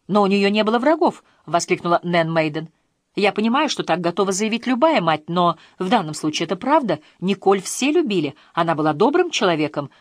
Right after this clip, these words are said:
«Очевидно, что не все, миссис Мейден», возразил Ханкин. Он выложил на стол копии анонимных посланий, найденных на поляне. Энди Мейден и его жена прочли их молча, не выражая никаких эмоций.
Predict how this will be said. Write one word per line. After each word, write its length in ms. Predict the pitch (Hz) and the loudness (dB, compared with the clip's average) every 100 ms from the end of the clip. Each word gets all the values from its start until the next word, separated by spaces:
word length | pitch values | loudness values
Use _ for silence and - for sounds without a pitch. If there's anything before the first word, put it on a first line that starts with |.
| _ | _
«Очевидно, 520 | - 139 214 202 208 | -6 -4 -4 -4 -4
что 240 | 233 - 247 | -6 -8 -8
не 100 | 240 | -8
все, 340 | - - 131 - _ _ _ _ _ _ _ | -10 -8 -10 -12 _ _ _ _ _ _ _
миссис 360 | 180 180 - - | -10 -8 -8 -8
Мейден», 400 | 127 123 127 120 _ _ _ _ _ _ _ - | -8 -8 -10 -14 _ _ _ _ _ _ _ -8
возразил 380 | 151 139 127 123 | -8 -6 -8 -10
Ханкин. 480 | - 123 113 127 - _ _ _ _ _ _ - | -10 -10 -12 -18 -18 _ _ _ _ _ _ -4
Он 180 | 202 196 | -2 0
выложил 300 | 214 196 196 | -2 -2 0
на 140 | 196 | -2
стол 260 | - 202 196 | 0 -4 -2
копии 360 | 196 190 196 - | -2 2 0 0
анонимных 640 | 180 180 180 175 175 170 | -2 -2 -4 -4 -6 -4
посланий, 640 | - 175 - 214 247 247 _ _ | -2 -2 -2 -2 -2 -8 _ _
найденных 540 | - 180 180 196 202 - | -2 0 0 -2 -8 -8
на 60 | |
поляне. 520 | 185 160 131 127 123 - _ _ - | -6 -4 -4 -8 -10 -14 _ _ -2
Энди 320 | 202 208 185 | 0 2 0
Мейден 380 | 196 196 196 208 | 2 2 2 0
и 140 | 214 | -2
его 180 | 202 190 | -2 0
жена 280 | 190 196 190 | 0 0 0
прочли 400 | 190 185 185 185 | 0 -2 0 -2
их 120 | 175 | 0
молча, 460 | 180 202 208 254 240 _ _ - | -2 -2 -4 -8 -10 _ _ -6
не 140 | 180 | -2
выражая 400 | 180 175 165 185 | 0 0 0 -2
никаких 440 | 202 208 165 170 180 | -2 -6 -8 -6 -6
эмоций. 540 | 156 123 - 139 127 | -6 -8 -10 -10 -12